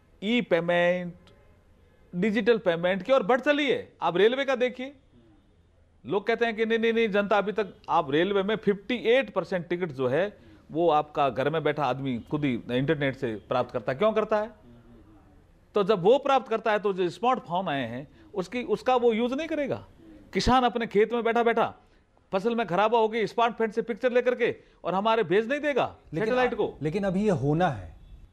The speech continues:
Speaker 1: ये हो जाएगा, ये होने ही वाला है, ये होने ही वाला है। आप देखिए कि जब से आठ नवंबर को ये जो cancellation of, uh, legal tender हुआ है पाँच सौ हज़ार का,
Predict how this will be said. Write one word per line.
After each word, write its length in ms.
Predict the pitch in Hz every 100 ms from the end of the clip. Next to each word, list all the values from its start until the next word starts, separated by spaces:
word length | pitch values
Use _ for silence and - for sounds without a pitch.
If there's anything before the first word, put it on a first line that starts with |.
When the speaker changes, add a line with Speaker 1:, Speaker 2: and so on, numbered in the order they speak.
| 185
Speaker 1:
ये 120 | 254
हो 260 | 160 196
जाएगा, 580 | 240 277 285 254 143 107 107
ये 120 | 175
होने 300 | 180 180 226
ही 60 | 285
वाला 260 | 277 262
है, 400 | 226 269 233 98 _ _ _ _ _ _
ये 100 | 180
होने 300 | 196 165 220
ही 60 | 302
वाला 240 | 277 240
है। 140 | 175 139
आप 240 | 156 185
देखिए 560 | 175 196 208 233 262 262
कि 340 | 240 220 226
जब 200 | 160 160
से 200 | 185 226
आठ 320 | 165 185 202
नवंबर 380 | 175 175 156 143
को 580 | 135 123 127 156 185 214 - _ - - -
ये 140 | 135 156
जो 300 | 156 160 147
cancellation 500 | 165 170 190 175 175
of, 240 | 165 160
uh, 320 | 151 143 131 117 98 _ _ _ -
legal 340 | 123 160 180 160
tender 220 | 156 156
हुआ 200 | 135 185
है 60 |
पाँच 280 | 151 147 143
सौ 120 | 143
हज़ार 280 | 120 127 143
का, 480 | 131 127 165 202 196